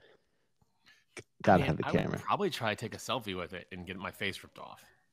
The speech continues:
Speaker 1: Yeah. That, that is, <laughs> like, what, what would the penalty be that you would not go out if, if, if you got an alert that says, "Monkeys on a rampage on the loose," and you look out your window and there's that monkey?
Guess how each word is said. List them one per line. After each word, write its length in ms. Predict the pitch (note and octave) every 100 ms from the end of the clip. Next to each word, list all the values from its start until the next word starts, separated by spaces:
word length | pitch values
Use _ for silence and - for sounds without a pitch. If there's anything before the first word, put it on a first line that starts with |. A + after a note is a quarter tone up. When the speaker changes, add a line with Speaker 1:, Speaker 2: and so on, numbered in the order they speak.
| -
Speaker 1:
Yeah. 320 | F2 F2 D2+ - - _ _ _ _ _ _ _ _ _ _ -
That, 220 | F2+ - -
that 140 | F#2+
is, 300 | F#2+ G2 - - - -
<laughs> 920 | - - - _ - - - - -
like, 200 | C3+ D#3+
what, 340 | D3 C3 G3 -
what 220 | B2+ D#3
would 120 | G#3+ F3+
the 60 |
penalty 480 | - C#3+ C#3+ B2 G#2+
be 520 | D#2+ G#2 F2+ C2 - _ _ - -
that 160 | G2+ F2+
you 180 | G2+ G2+
would 140 | F#2+
not 300 | F2 F#2 E2
go 120 | F#2+
out 240 | F2 F2 - _ _ -
if, 180 | - - -
if, 240 | G#2+ - -
if 160 | A2 G#2+
you 120 | A#2+
got 200 | B2 C3+
an 60 | D3
alert 380 | G#2+ F#2+ E2+
that 180 | F#2+ F2
says, 300 | - F#2 E2
"Monkeys 460 | F#2 G#2+ G#2+ B2+ G#2+ - G2
on 160 | G#2+
a 60 | A2
rampage 760 | G2 E2+ E2 F2 D#2+ E2 - - _ _ _ _
on 140 | G2 G#2+
the 60 | G2+
loose," 300 | E2 - -
and 100 | F#2+
you 80 | F2+
look 180 | A2
out 80 | B2+
your 80 | F2+
window 260 | G2 F2+ F2+
and 180 | F2 E2+
there's 220 | F#2 A2
that 160 | A2 G2+
monkey? 420 | E2+ E2+ - F2+